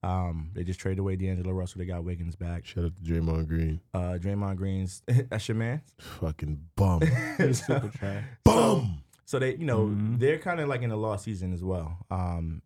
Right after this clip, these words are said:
Speaker 1: and the Nets are waiting for K D, obviously. So it's just like, all right, they win with Kyrie, they get to the playoffs, but they're not gonna win the chip.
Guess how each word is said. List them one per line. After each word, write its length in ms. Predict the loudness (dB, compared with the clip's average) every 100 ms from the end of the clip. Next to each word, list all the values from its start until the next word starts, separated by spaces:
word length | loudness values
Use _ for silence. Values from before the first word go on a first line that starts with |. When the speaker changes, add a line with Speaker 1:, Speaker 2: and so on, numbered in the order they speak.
| -4
Speaker 1:
and 360 | -2 0 0 0
the 40 |
Nets 320 | 0 -2 -4 -4
are 60 |
waiting 340 | 0 0 -2 -4
for 400 | -4 -4 -4 -6
K 220 | -6 -4
D, 180 | -4 -6
obviously. 500 | -6 -8 -8 -10 -14
So 180 | -8 -6
it's 100 | -6
just 140 | -8 -8
like, 200 | -8 -10 _ _ _ -2
all 100 | 0
right, 260 | -2 -6 _ _ _ _ -2
they 120 | 0
win 200 | 2 0
with 140 | -2
Kyrie, 300 | 0 0 0
they 80 | -2
get 100 | -4
to 60 | -6
the 40 | -4
playoffs, 340 | -2 -2 -4
but 80 | -4
they're 80 | -4
not 140 | -4
gonna 140 | -4 -4
win 100 | -4
the 60 |
chip. 260 | -4 -6